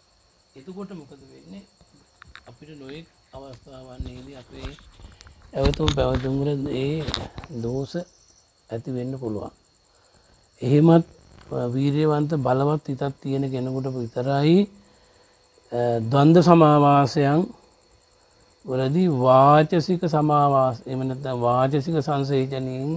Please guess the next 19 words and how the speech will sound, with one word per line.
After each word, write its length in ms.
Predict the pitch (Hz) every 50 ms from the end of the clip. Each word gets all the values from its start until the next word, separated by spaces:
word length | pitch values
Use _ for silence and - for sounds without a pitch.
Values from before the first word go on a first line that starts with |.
| 165
සීමාව 480 | - - 151 139 131 135 139 139 143 143 131
හදා 280 | 127 123 127 127 131 135
ගන්න 180 | 135 131 139
පුළුවන්. 420 | - - 135 127 127 131 123 120 - _ _ _ _ _ _ _ _ _ _ _ _ _ _ _ _
දැන් 260 | _ - 135 135 123
ස්ත්‍රී 280 | 113 - - 135 131 127
පුරුෂ 280 | 127 127 123 120 113 117
වශයෙන් 400 | 120 120 117 110 - 135 139 147 151
විරුද්ධ 340 | 135 127 123 123 127 123 123
ලිංගික 220 | 120 123 123 123
කියලා 480 | - 135 123 123 123 - _ _ - 131
කියනවනේ. 440 | 127 127 131 135 139 143 190 185 - _ _ _ _ _ _ _ _ _ _ _ _ _ _
අන්නේ 380 | - 127 131 135 135 131 131 135 - _ _
ඒවෙන් 360 | 120 120 - 135 139 147 143 143
බොහොම 220 | 131 131 135 143 143
පරිස්සම් 500 | 139 123 120 123 120 117 - 131 120 120 117
වෙන්න 300 | 117 117 113 113 113 110
ඕනේ 360 | 110 110 107 107 104 104 - _ _ _ _ _ -
එකක්. 160 | 107 - -